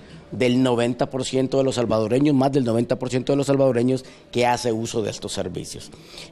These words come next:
Que lo que van a ocupar los recursos que le van a sacar a la gente del bolsillo, ciento tres millones de dólares,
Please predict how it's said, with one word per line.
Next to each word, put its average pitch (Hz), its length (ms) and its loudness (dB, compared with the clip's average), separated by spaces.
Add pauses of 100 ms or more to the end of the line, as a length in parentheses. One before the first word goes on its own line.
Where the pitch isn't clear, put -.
(200)
Que 131 180 6
lo 110 160 2
que 110 140 2
van 139 280 4
a 170 80 8
ocupar 147 440 6
los 151 160 6
recursos 127 480 6
que - 100 4
le 107 140 4
van 123 200 6
a 156 40 6
sacar 139 340 6
a 139 60 10
la 117 100 4
gente 139 400 4
del 135 220 8
bolsillo, 104 640 2 (260)
ciento 143 520 6
tres 143 200 6
millones 131 340 6
de 117 100 2
dólares, 123 440 2